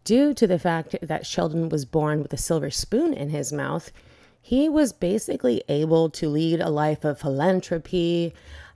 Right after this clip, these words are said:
and he seemed to always kind of be involved in youth charities or stuff to help out children.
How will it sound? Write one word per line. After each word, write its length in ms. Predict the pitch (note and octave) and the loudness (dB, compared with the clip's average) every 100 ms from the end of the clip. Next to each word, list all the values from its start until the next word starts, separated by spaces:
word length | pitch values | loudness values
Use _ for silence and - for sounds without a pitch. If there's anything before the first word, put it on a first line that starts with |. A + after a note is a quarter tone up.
| _ | _
and 400 | - D3 C#3+ C#3+ - | -4 0 0 -2 -4
he 440 | - E3 D#3 D3+ | -4 -2 0 0
seemed 540 | - - G#3 C4 C#4 | -4 -2 2 2 2
to 280 | - C#4 B3 F3+ - - | 0 0 0 -2 -8 -4
always 400 | D3 F3 A3 G#3 | 0 2 2 0
kind 240 | - F#3 | 0 0
of 60 | D#3+ | 2
be 140 | E3+ | 2
involved 580 | D3+ C3+ C#3 C#3+ D3 C3+ | 0 2 2 4 0 -2
in 240 | D3 C3+ | -4 -4
youth 560 | - C#3+ E3 F3+ - - | -4 0 0 0 -4 -14
charities 760 | - - C#3 C#3+ B2+ D2+ C#3+ | -8 -2 0 0 -2 -8 -8
or 160 | - D#3+ | -6 -6
stuff 380 | - - F#3+ G3 | -6 -2 -2 -2
to 120 | G#3 | -4
help 280 | D3+ D#3+ D3 | -4 -4 -2
out 220 | C#3+ C#3 | -2 -4
children. 640 | - D#3 C#3+ A#2+ G2 - | -6 -4 -4 -6 -8 -10